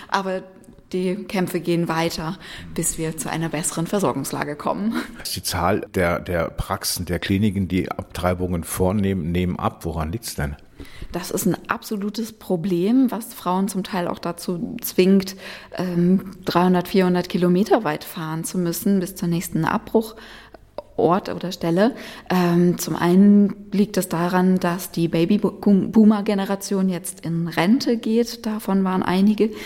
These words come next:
Speaker 1: die Schwangerschaftsabbrüche vorgenommen haben.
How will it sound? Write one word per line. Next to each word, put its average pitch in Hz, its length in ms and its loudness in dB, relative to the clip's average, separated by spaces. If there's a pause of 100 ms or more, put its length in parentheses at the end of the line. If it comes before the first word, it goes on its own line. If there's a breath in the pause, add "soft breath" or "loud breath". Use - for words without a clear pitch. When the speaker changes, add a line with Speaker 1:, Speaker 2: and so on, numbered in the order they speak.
(220 loud breath)
Speaker 1:
die 202 180 6
Schwangerschaftsabbrüche - 880 0
vorgenommen 208 680 4
haben. 208 400 4